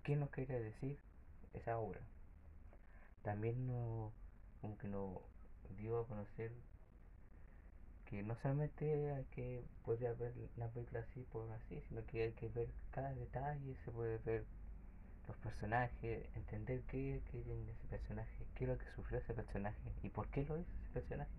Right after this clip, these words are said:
y retratarlo como a nuestra vida cotidiana. O también en las obras mirarlas qué quiere decir,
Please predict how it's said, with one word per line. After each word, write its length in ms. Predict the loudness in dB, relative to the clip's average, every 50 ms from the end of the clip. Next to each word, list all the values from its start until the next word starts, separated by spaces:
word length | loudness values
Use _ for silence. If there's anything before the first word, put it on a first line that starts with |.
| -4 -4 -6 -4 -4 -2 -2 -2 0 2 2
y 60 | 2
retratarlo 600 | 2 2 0 2 0 2 4 4 4 4 2 0
como 300 | 0 0 2 2 4 2
a 60 | 2
nuestra 260 | 2 2 2 2 2
vida 160 | 2 2 0 0
cotidiana. 480 | 0 0 0 0 0 0 0 0 -2 -2 -4 -4 -4 -2 -2 -2 -2 -2 -2 -2 -2 -2 -2 -4 -4 -4 -2 0 0 0 0 0 -2 -4 -6 -6 -6 -6 -6 -6 -4 -2 0
O 40 | 4
también 320 | 8 8 8 8 8 8
en 60 | 10
las 220 | 10 10 8 8 8
obras 220 | 8 8 8 8
mirarlas 360 | 8 8 6 6 6 4 2 0 0
qué 140 | 0 0
quiere 220 | 2 4 4 4 4
decir, 280 | 4 2 2 -2 -2